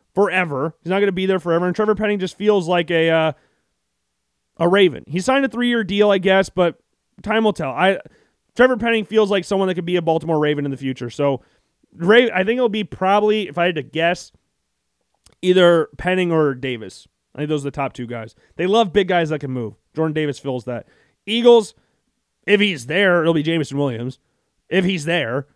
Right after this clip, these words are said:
But again, Jets at ten, Chiefs straight up. Those are the top two teams that could threaten the Jets to, or the Eagles taking Jameson Williams. If not him, uh, Jordan Davis would be fun if he falls past Baltimore.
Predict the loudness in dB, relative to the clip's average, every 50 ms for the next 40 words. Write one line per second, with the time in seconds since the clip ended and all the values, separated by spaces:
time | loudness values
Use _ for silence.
0 | _ -4 -2 0 2 2 0 0 -2 -6 -12 _ -4 -2 -2 -2 -4 -8 -14 -6
1 | -2 0 2 2 0 -2 -4 -6 -6 -6 -6 -6 -2 -2 0 2 2 2 2 0
2 | -2 _ _ _ _ _ _ _ _ _ _ _ -2 0 0 0 0 -2 -2 0
3 | 0 0 -2 -2 -6 -6 -4 -2 -4 -2 -2 -2 -4 -4 -8 -12 -8 -2 0 0
4 | 0 0 -2 -4 -4 -4 -6 -2 0 0 0 0 0 -6 -20 -20 _ -12 -8 -4
5 | -4 -2 -2 -4 -4 -4 -4 -2 -4 -4 -4 -6 -6 -6 -4 -6 -6 -4 -4 -4
6 | -4 -6 -8 -10 -10 -10 -12 -16 -18 _ _ _ _ _ _ _ _ _ _ _
7 | _ _ _ _ -10 -8 -2 0 0 0 0 0 0 0 2 2 0 -2 -4 _
8 | _ _ _ _ _ _ _ _ _ _ _ _ -4 0 2 4 4 4 2 0
9 | -2 _ -2 2 2 2 2 2 -2 -2 -2 0 0 -2 -4 -2 -4 -4 -4 -4
10 | -6 -2 -2 0 0 0 -2 -4 -6 -6 -4 -4 -4 -2 0 0 0 0 0 -2
11 | -2 0 0 -2 -2 -2 -2 -4 -4 -2 -2 -2 -2